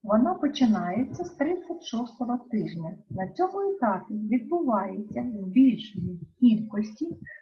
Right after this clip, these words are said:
та диференціювання альвеол. Здоровий доношений новонароджений народжується в альвеолярній стадії,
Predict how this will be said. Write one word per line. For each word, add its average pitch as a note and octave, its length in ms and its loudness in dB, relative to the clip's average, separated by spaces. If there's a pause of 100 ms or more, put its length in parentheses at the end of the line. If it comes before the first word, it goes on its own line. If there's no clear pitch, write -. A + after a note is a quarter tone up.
(180)
та C#4+ 280 4
диференціювання G#3+ 1400 0
альвеол. F3+ 640 2 (760)
Здоровий D4+ 760 4
доношений B3 800 0 (800)
новонароджений G#3 1120 2 (140)
народжується B3+ 1160 0 (340)
в A3 120 0 (160)
альвеолярній A3+ 960 -2
стадії, E3+ 800 -4